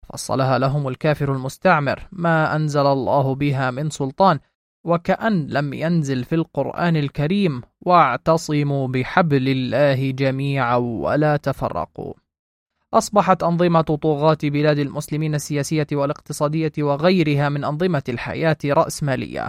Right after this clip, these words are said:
مبنية على عقيدة فصل الدين عن الحياة وغير مبنية على عقيدة التوحيد.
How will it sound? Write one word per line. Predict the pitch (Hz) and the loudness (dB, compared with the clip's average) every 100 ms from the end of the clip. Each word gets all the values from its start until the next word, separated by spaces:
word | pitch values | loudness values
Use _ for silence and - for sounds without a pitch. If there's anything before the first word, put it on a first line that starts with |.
| - | -10
مبنية | - - 131 131 131 | -14 -10 -6 -4 0
على | 127 127 | 0 2
عقيدة | 120 120 156 147 135 - | 2 0 -2 -2 -2 -4
فصل | 131 156 165 - 143 | -4 -4 -4 -6 -6
الدين | 127 135 170 151 | -6 -2 -2 0
عن | 127 139 | -2 -2
الحياة | 156 - 151 190 185 _ _ _ - | -4 -2 2 4 4 _ _ _ -8
وغير | 165 175 202 175 | -2 2 2 2
مبنية | 165 165 196 165 135 | 0 0 0 0 0
على | 127 120 123 | 0 4 4
عقيدة | 113 135 131 123 | 4 -2 -6 -6
التوحيد. | - 113 - 85 67 | -6 -6 -6 -12 -12